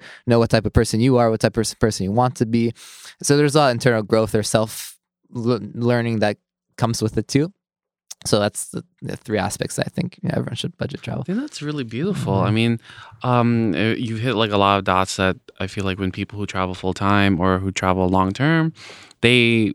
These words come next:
Speaker 2: feel the same way, the same sentiment. Another aspect is, like, uh, th-, this is a quote that I heard from someone. People who travel long term, they, they bef-, like, before they traveled,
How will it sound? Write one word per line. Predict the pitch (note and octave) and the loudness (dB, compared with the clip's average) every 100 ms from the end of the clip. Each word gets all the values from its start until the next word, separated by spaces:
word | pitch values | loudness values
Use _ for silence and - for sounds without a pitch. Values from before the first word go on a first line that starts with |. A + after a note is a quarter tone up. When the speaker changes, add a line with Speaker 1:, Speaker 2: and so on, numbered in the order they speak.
| - | -6
Speaker 2:
feel | - C#3 D#3 | -4 0 2
the | C#3 | 2
same | B2 C#3 B2 | 0 0 2
way, | A#2 G#2 F#2+ | 2 2 0
the | - | -4
same | - G#2+ | -2 -2
sentiment. | G2+ G2 - F2+ E2+ E2+ - - - - - | 0 -2 -2 0 0 0 -4 -20 -20 -14 -2
Another | B2 E3 C#3 | 2 4 4
aspect | A#2+ - A2+ | 2 0 -2
is, | G#2+ G#2+ | 0 0
like, | G2+ F2+ - | 0 0 -2
uh, | - | -2
th-, | A2 A#2 | 0 0
this | C3 | 0
is | D3+ | 0
a | D3 | 0
quote | C3+ A2 | 0 0
that | G#2 | 0
I | |
heard | G#2+ | -2
from | G2+ G#2 | -6 -6
someone. | F#2+ G2 F#2+ - - - - | -2 -2 -2 -6 -18 -20 -4
People | C#3 C#3 C#3+ | 0 2 2
who | C#3 | 0
travel | - A#2 A#2 A#2+ A2+ F#2 | 2 2 4 4 4 4
long | F2+ G#2 | 4 2
term, | G#2 D#3 E3+ C3+ C3+ - - - - _ - | 2 2 4 2 0 -8 -20 -20 -20 _ -8
they, | A#2+ A#2+ A#2 A#2 A#2 A2 D2+ - _ _ _ _ _ _ _ _ - | 0 2 4 4 2 2 -2 -6 _ _ _ _ _ _ _ _ -4
they | C3 B2+ | 0 2
bef-, | A2+ A#2+ - - - - | 2 -2 -4 -18 -6 -2
like, | A2 | 0
before | A2+ - F#3 G3 | 0 0 0 2
they | A2 | 0
traveled, | - F#2+ G2 F#2+ | -2 -2 0 -2